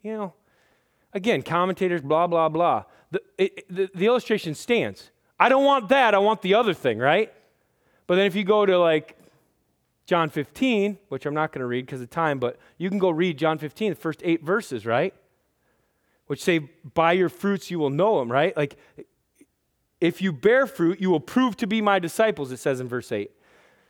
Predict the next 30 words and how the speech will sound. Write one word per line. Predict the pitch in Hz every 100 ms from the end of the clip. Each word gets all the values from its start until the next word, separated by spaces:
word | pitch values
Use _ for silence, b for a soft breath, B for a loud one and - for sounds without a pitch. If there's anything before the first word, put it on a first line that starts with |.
| b b b _ _ _ -
It's | 156
all | 165
about | 160 165
the | 160
vine | 143 170 170
dresser | 156 147 147
and |
all | 147 151
this, | 147 -
and |
he | 127
prunes | - - 180 170 143
and | 139
he |
throws | 131 160 180 202
away | 185 180 247 240
stuff | - 147 135 -
and | 135
he |
burns | 120 185 202 175
that | 202 247 170
off | 139 139
so | - 147
that |
it'll | 147 143
be | 139 151
more | 160 208 202
growth | 156 147 143
over | 131 143
here. | 139 190 107